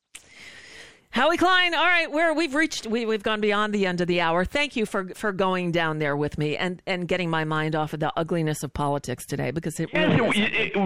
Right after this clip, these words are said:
Speaker 2: right? Didn't we just leave that? We left that behind for, uh, twenty minutes.
Speaker 1: We did. We really did. And I'm smiling now. I'm not gonna open, I, I made the mistake of during that opening the,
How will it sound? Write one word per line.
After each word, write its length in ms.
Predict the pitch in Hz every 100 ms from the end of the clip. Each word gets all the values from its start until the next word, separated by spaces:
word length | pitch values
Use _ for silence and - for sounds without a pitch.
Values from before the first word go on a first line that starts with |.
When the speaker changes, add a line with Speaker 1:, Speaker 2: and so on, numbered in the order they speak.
| 185
Speaker 2:
right? 260 | 262 311 -
Didn't 220 | 233 254
we 140 | 262
just 200 | 254 240
leave 300 | 240 247 247
that? 200 | 233 185
We 80 | 180
left 240 | 180 190 196
that 180 | 220 214
behind 380 | 196 254 262
for, 340 | - 175 160 165
uh, 60 | 156 -
twenty 260 | - 156 147
minutes. 320 | 127 180 151
Speaker 1:
We 200 | 196 247
did. 460 | 240 254 240 165 156 - 196
We 140 | 214 240
really 480 | 220 240 254 262
did. 340 | - 226 214 196
And 120 | 185
I'm 100 | 180 175
smiling 640 | - 185 220 254 247 233
now. 300 | 233 226 240 - - -
I'm 160 | 202 208
not 280 | 214 262 -
gonna 200 | 233 214
open, 360 | 226 226 226 208
I, 220 | 185 180 -
I 60 |
made 200 | 185 202
the 60 | 190
mistake 380 | 185 - 185 185
of 100 | 160
during 280 | 190 185 190
that 200 | 175 165
opening 520 | 190 185 185 185 180
the, 200 | 170 160